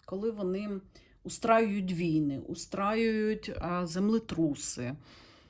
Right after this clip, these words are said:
А, хто не знає, звідки землетруси беруться, е, тому що я вже давно пояснювала, що землетруси, всі катаклізми на цій землі,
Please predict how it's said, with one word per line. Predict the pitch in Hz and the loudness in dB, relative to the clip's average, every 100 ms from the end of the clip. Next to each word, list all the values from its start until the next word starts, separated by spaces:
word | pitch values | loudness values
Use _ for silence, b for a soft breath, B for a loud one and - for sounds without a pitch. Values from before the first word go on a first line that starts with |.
| b | b
А, | - 175 | -6 -6
хто | - 240 | 0 4
не | 247 220 | 6 4
знає, | 208 208 190 | 4 4 2
звідки | 175 196 196 185 | 0 -4 -4 -4
землетруси | 196 196 185 185 175 165 165 | 0 0 0 -2 -4 -2 -2
беруться, | 165 208 320 - - 135 139 - b b b _ - | -2 4 4 4 0 -6 -8 -12 b b b _ -12
е, | 147 143 147 147 | -8 -8 -8 -6
тому | 190 | -4
що | 190 180 | 0 2
я | 175 | 2
вже | 160 | 2
давно | 170 196 175 | -2 2 2
пояснювала, | 160 170 202 254 - 226 190 | 2 0 2 0 -2 -2 -2
що | 175 165 | -2 0
землетруси, | 160 214 254 254 175 165 - | 2 4 2 2 0 0 0
всі | 165 - | -4 -4
катаклізми | 247 269 277 262 226 190 151 160 151 - - | 0 0 2 2 2 2 4 2 0 -6 -6
на | 165 175 | -4 -2
цій | - 190 | -2 -2
землі, | 160 190 247 339 349 | 0 6 10 12 10